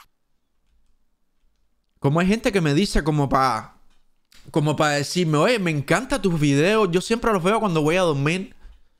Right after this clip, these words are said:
Pero si lo ves cuando te vas a dormir, no te gustan tanto mis videos, los coges pa dormir, bueno. Te relajan, te dan sueño mis videos, te aburren, no sé.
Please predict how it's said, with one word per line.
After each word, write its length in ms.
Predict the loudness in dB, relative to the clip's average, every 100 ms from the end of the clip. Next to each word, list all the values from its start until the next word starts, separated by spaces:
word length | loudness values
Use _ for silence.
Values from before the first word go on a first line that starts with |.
| _ _ _ _ _ -6
Pero 180 | -6
si 160 | -4 0
lo 140 | 2
ves 100 | 2
cuando 240 | 2 0 0
te 80 | 2
vas 140 | 2
a 60 | 0
dormir, 340 | 0 0 0
no 100 | 0
te 100 | 2
gustan 300 | 0 0 0
tanto 220 | 0 -2
mis 120 | 0 0
videos, 380 | 0 0 0
los 140 | 0 -2
coges 220 | 0 0
pa 100 | 0
dormir, 420 | -2 -2 -4 -6 -4
bueno. 260 | -4 -4 -14 _ _ _ _ _ -12 -12 -14 _ _ _ _
Te 100 | -4
relajan, 680 | -2 0 2 0 0 -6 -4
te 80 | -2
dan 160 | -2
sueño 460 | -4 -2 0 0 -2
mis 120 | -2
videos, 300 | 0 0 0
te 60 | -2
aburren, 500 | -2 0 0 -2 -2
no 100 | -2
sé. 200 | -2 -6